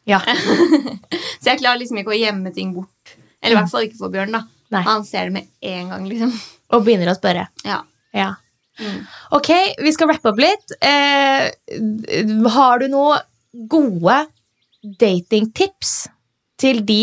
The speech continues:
Speaker 1: som vil date under korona? Da tenker jeg vi må ta litt hensyn til at det faktisk er noen restriksjoner inne i bildet. Ehm, fordi det er jo en tid hvor du har vært veldig heldig, du og Bjørn, som har sluppet å være så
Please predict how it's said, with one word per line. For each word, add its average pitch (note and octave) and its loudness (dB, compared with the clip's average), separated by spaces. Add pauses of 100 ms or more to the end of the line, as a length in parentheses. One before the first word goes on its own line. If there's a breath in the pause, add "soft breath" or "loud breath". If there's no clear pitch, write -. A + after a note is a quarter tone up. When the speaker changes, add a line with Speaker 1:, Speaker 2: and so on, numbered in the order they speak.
Speaker 1:
som A#3 0 (500)
vil A3+ 2
date G#3+ 0
under F#3+ 0
korona? G#3+ 2
Da A#3 2 (320)
tenker A3 2
jeg G3 0
vi G#3 2
må A3 0
ta A#3 2
litt A#3+ 0
hensyn F3+ 0
til D4+ 2
at A3+ -2
det A3 -4
faktisk - -8
er F3 2
noen F3+ 0
restriksjoner F#3 -2
inne G3+ 0
i G3 -2
bildet. F#3 -2 (800 loud breath)
Ehm, A3+ 4 (140)
fordi B3 2
det A#3+ 4
er F#3+ 4
jo B3 0
en B3 -8
tid B3+ 0
hvor A3+ 4 (920)
du G3+ 0
har B3 4
vært E4 -2
veldig F#3+ 0
heldig, F3 0 (120)
du B3 6
og G#3 2
Bjørn, C4 2
som A#3+ 0 (240)
har A#3+ 0
sluppet A#3+ -2
å - 2
være F#3+ 2
så G3+ -2